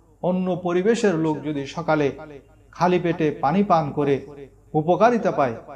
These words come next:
আর যদি তারা সকালে খালি পেটে পানি পান করে, তাহলে শরীয়তের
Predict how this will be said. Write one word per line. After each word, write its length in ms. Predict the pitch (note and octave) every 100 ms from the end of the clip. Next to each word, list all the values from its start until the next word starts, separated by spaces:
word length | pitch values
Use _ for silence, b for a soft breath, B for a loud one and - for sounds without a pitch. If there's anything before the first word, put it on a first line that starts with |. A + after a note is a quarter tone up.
| A#2+
আর 160 | C3 D#3
যদি 240 | D3 D#3
তারা 300 | D#3 D#3+ D#3+
সকালে 440 | A#2 F3+ F#3 E3+ D#3
খালি 300 | - F3 F3
পেটে 420 | D#3 D3+ B2+ - C#3+ - _ -
পানি 220 | C3+ F3
পান 280 | E3 C#3 C3
করে, 300 | F#3 F#3 A#2 - F3+ B2+ _
তাহলে 360 | D#3 D#3 E3+ D3
শরীয়তের 560 | - G#3 A3 G#3 G3